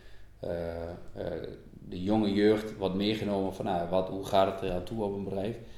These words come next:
En dat gaat op het platteland wellicht makkelijker en, en is dat eenvoudiger te realiseren, ook voor scholen, dan, dan in de stad. Ehm,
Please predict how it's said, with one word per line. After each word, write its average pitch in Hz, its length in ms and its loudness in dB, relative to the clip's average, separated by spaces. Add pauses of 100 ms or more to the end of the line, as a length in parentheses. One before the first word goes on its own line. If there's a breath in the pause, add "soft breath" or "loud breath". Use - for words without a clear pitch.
(280 loud breath)
En 95 80 -2
dat - 360 2
gaat 101 280 8
op 98 60 8
het 98 160 0
platteland 101 480 6
wellicht 101 360 2
makkelijker 95 520 2
en, 92 180 2 (120)
en 92 240 0
is 98 160 -4
dat 92 140 0 (220)
eenvoudiger 104 520 4
te 101 100 -4
realiseren, 98 580 0
ook 98 80 -4
voor 95 140 -6
scholen, 98 420 0
dan, 92 240 -2 (300)
dan 90 200 -4
in 92 120 -6
de 90 60 -6
stad. - 320 2 (840 loud breath)
Ehm, 92 480 4